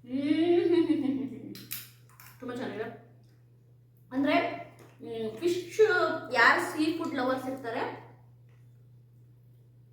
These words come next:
ಅವರಿಗೆ ಚಿಕನ್ ಏನು ಇಷ್ಟ ಆಗಲ್ಲ, ಜಾಸ್ತಿ ಫಿಶ್ ಇಷ್ಟ ಆಗೋದು. ನಮ್ಮನೇಲಂತೂ ಯಾವಾಗಲೂ ನಾವು ಫಿಶೇ ಮಾಡೋದು.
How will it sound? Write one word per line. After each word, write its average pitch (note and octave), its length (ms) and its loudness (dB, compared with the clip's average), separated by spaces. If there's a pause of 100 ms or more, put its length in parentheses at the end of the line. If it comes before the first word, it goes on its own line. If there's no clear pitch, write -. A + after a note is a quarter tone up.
(1160)
ಅವರಿಗೆ C#4 440 -2
ಚಿಕನ್ C4+ 360 -4
ಏನು A#3+ 260 -2
ಇಷ್ಟ - 200 -6
ಆಗಲ್ಲ, G#3+ 300 -2
ಜಾಸ್ತಿ B3+ 300 -2
ಫಿಶ್ B3 300 -10
ಇಷ್ಟ A#3 240 -8
ಆಗೋದು. G#3+ 220 -8
ನಮ್ಮನೇಲಂತೂ A#3 680 -8
ಯಾವಾಗಲೂ A3 340 -4
ನಾವು - 260 -8
ಫಿಶೇ - 180 -12
ಮಾಡೋದು. G#3 580 -10